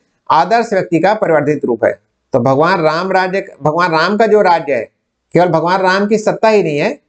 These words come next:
बल्कि राम राज्य में रहने वाला प्रत्येक व्यक्ति एक आदर्श व्यक्ति है, सुशिक्षित, संपन्न व्यक्ति है।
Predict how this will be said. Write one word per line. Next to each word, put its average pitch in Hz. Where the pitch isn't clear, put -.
बल्कि 220
राम 214
राज्य 226
में 214
रहने 185
वाला 185
प्रत्येक 160
व्यक्ति 185
एक 170
आदर्श 160
व्यक्ति 135
है, 147
सुशिक्षित, 202
संपन्न 175
व्यक्ति 131
है। 104